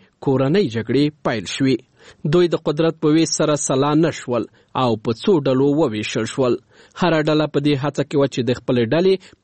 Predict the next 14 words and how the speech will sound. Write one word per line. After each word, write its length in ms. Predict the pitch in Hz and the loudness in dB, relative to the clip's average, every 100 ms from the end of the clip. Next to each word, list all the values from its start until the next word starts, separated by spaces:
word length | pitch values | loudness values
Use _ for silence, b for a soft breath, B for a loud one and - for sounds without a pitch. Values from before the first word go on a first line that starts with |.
| - | -2
په 80 | 160 156 | -2 0
پوځي 340 | 170 156 156 247 160 | 0 0 2 2 2
مرستې 340 | 156 196 226 - | 2 0 -4 -2
سره 180 | 190 185 - b - | 0 0 -4 b -10
سیاله 420 | - 214 233 170 123 | -2 0 2 0 0
ډله 200 | 131 147 160 | 0 0 2
له 80 | 135 117 | 0 0
صحنې 380 | 120 113 127 151 175 | -4 -2 2 2 2
وباسي، 580 | 180 - 95 - 139 139 b b b - | 0 -2 -6 -6 -8 -8 b b b -2
چې 80 | 190 165 | -2 0
په 80 | 170 | 0
دې 100 | 170 156 | 2 0
کې 80 | 170 | 0
د 100 | 151 | -2